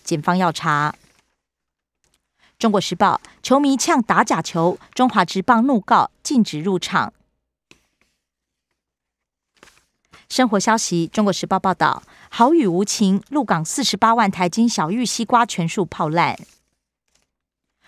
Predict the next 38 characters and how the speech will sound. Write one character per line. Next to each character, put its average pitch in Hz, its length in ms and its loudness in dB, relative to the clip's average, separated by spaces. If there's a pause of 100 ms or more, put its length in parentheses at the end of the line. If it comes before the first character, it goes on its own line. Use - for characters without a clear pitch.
(120)
自 - 120 -2
由 196 100 4
时 180 180 -4
报， 190 280 0 (300)
医 349 120 4
疗 247 160 4
事 - 200 -4
故 247 200 0
预 277 120 2
防 196 240 0
及 190 180 -2
争 262 180 0
议 254 100 0
处 190 180 -2
理 202 120 0
法 170 200 -2
三 247 240 0
读， 180 320 0 (300)
设 247 160 0
置 214 220 -2
非 262 180 0
诉 247 200 -4
讼 226 180 2
处 196 160 -2
理 208 160 0
机 226 180 -4
制， 220 340 -2 (240)
医 285 120 2
事 254 180 -2
纠 233 200 0
纷 233 200 0
先 269 220 0
调 175 220 -2
解。 - 300 -4 (520)
调 202 140 0
解 226 140 0
所 196 200 0
需， 220 340 0